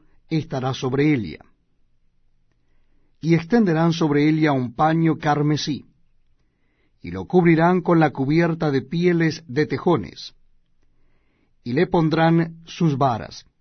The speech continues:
Tomarán un paño azul, y cubrirán el candelero del alumbrado, sus lamparillas, sus despabiladeras, sus platillos, y todos sus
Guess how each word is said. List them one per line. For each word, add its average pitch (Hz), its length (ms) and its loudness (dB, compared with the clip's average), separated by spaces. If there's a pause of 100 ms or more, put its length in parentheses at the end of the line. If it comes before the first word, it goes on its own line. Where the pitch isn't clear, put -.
(1300)
Tomarán 185 520 2
un 180 200 2
paño 180 400 0
azul, 104 480 -8 (800)
y 87 120 -14
cubrirán 165 680 2
el 160 320 2
candelero 160 680 2
del 147 280 0 (140)
alumbrado, 143 760 0 (580)
sus - 360 -2 (120)
lamparillas, 151 1200 0 (280)
sus - 360 -4 (100)
despabiladeras, 147 1160 -2 (220)
sus 147 280 -6
platillos, 151 800 0 (460)
y 156 140 -4
todos 202 400 4
sus 175 240 -4